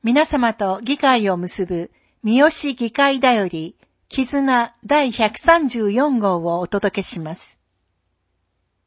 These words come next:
表紙の説明をします。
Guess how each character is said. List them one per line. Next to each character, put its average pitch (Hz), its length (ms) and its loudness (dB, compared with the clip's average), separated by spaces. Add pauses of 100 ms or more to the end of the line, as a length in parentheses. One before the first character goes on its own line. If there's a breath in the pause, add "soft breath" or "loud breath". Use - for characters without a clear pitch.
(800)
表 339 320 2
紙 311 80 -4
の 302 120 2
説 269 340 -4
明 240 260 0
を 220 80 0
し - 160 -10
ま 190 200 -8
す。 - 260 -20